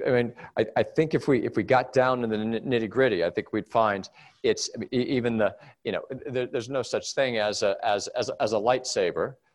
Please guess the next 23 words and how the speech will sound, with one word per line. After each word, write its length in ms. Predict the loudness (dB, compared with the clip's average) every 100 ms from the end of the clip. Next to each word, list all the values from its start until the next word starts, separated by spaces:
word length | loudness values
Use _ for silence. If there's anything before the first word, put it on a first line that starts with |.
| _ -4
but 220 | 2 2
we 80 | 0
can 140 | -2
picture 280 | 0 0 0
the 120 | 0
light, 340 | 4 4 2 -4
we 80 | -12
can 140 | -10
picture 300 | -4 -4 -2
a 40 | -2
sword, 460 | 2 2 4 2
and 140 | 0 -4
then 100 | -2
you 100 | -2
remove 320 | 0 0 0
the 80 | -2
metal 280 | -2 0
and 100 | -2
you 60 | -4
put 200 | -2 0
in 100 | 0
the 100 | 0
light. 340 | 2 2 2